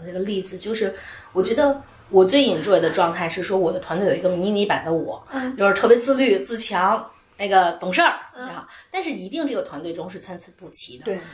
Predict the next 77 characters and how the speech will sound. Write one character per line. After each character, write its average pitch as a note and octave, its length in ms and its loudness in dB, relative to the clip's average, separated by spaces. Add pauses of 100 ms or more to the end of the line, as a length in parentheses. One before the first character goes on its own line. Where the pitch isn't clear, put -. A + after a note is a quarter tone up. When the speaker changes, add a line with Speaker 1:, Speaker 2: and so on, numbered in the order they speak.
Speaker 1:
我 F#3+ 100 -8
发 D4+ 120 2
现 F4 160 -2
我 E3+ 140 -4
最 B3+ 240 -4
痛 F#3+ 240 -8
苦 - 140 -16
的 F3+ 80 -16
就 F#3+ 120 -6
是 G3+ 100 -6
我 D#3+ 140 -4
不 D3 160 -8
太 C4+ 220 -2
会 F#3 220 -4
相 E3 360 -4 (300)
和， D#3+ 500 -6 (760)
呃， - 280 -2 (460)
不 D4 140 4
能 E3+ 180 6
符 C#3+ 100 -10
合 D#3+ 140 -2
我 E3 140 -4
期 - 240 -4
待 D3 200 0
的 C#3+ 160 -14
执 - 160 -6
行 C#3+ 320 -2
力 E3 300 -4
Speaker 2:
嗯， A#3 160 -12 (140)
嗯。 A3 260 -8 (400)
Speaker 1:
的 - 100 2
人 - 160 -2
相 C#3 280 -4
处。 - 280 -8 (200)
而 A#3+ 140 2
且 D#4 80 8
我 A#3+ 180 6
更 A3 160 -2
多 A3 80 -2
的 G#3 80 2
方 G#3 220 -2
式 G#3 100 -6
一 G3+ 100 -8
直 E3 160 -12
都 F#3 160 2
会 F3+ 220 0
是 F3 160 -4
说， F3 160 -2
无 E3+ 140 -2
论 A3+ 120 0
我 F#3+ 80 -2
的 - 80 -12
title F3+ 380 -2
是 F#3+ 100 -10
什 D3+ 140 -10
么 E3 80 -18
样， D#3 240 -6
我 D3+ 80 -8
永 D#3 160 -6
远 F3 80 -6
是 E3+ 100 -12
最 G3+ 160 -8
狠 - 240 -6 (120)
的， F3 180 -20 (100)
Speaker 2:
嗯。 A#3 160 -16
Speaker 1:
做 A3+ 120 -4
的 F#3+ 100 2
标 G#3+ 180 0
准 D#3+ 140 -4
最 D3+ 140 -8
高 E3 180 -4
的， D3+ 80 -6
请 F#3 180 -8
你 E3 80 -8
follow F#3 300 -2
我 - 60 -10
的。 - 120 -16